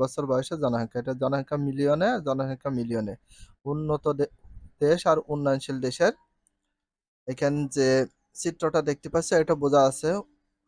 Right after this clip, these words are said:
উন্নত দেশের লোক সংখ্যা পরিমাণটা খুব সস-, কম থাকবে, আর এই যে বেশি,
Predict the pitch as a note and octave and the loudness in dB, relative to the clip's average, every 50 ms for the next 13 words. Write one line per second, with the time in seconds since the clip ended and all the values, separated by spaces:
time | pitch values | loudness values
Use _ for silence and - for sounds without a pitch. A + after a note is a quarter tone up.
0 | _ _ _ - D#3+ D#3+ E3+ F3 E3+ E3+ F#3 E3+ E3 D#3+ D#3 - E3 D3 E3 G3+ | _ _ _ -10 -8 -4 0 0 0 2 2 4 4 2 2 2 0 0 0 0
1 | A#3 G3+ - - D3+ D#3 D#3 - - - D#3 D3+ D#3+ D#3 - E3 D#3 D3+ D3 D3+ | -2 -8 -8 -4 -2 -2 -2 -2 -4 -10 -8 -6 -6 -6 -4 -2 -2 0 0 -2
2 | D3 D3+ D3+ - - D#3 C#3+ - - C#3+ C#3 C#3+ - _ _ _ _ - - D3 | -2 -2 -6 -4 -2 -2 -2 -2 -2 -4 -6 -6 -8 _ _ _ _ 0 0 2
3 | D3 D3 - D#3 C#3+ C#3+ - C#3+ C3+ C3+ C3 C3+ C3 C3 C3+ B2 B2 B2+ C3 - | 2 2 0 -2 -4 -2 0 0 0 0 0 0 -2 0 -2 0 0 -2 -2 -2
4 | - C#3+ | -6 -8